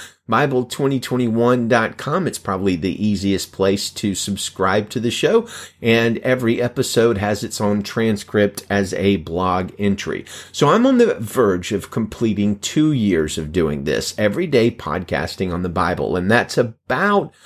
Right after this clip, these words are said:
seven hundred and ten episodes in. In almost every single of those seven hundred and ten episodes, I never had to struggle with a topic or a focus because the Bible is so deep. Each chapter has so many options to focus on. Today, though,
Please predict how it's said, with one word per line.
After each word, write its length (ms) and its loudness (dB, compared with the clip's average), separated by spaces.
seven 380 2
hundred 320 2
and 200 0
ten 340 -2
episodes 600 -4
in. 300 -2
In 140 2
almost 360 2
every 180 2
single 300 2
of 120 2
those 180 0
seven 260 0
hundred 260 -2
and 80 -4
ten 240 -2
episodes, 480 -2
I 80 -2
never 240 -2
had 140 0
to 60 0
struggle 440 2
with 140 0
a 80 0
topic 640 -2
or 200 2
a 80 0
focus 840 -2
because 460 4
the 100 2
Bible 440 2
is 160 0
so 380 0
deep. 440 -2
Each 420 -4
chapter 540 0
has 260 0
so 160 2
many 320 2
options 680 -2
to 260 0
focus 500 0
on. 220 -4
Today, 720 0
though, 420 2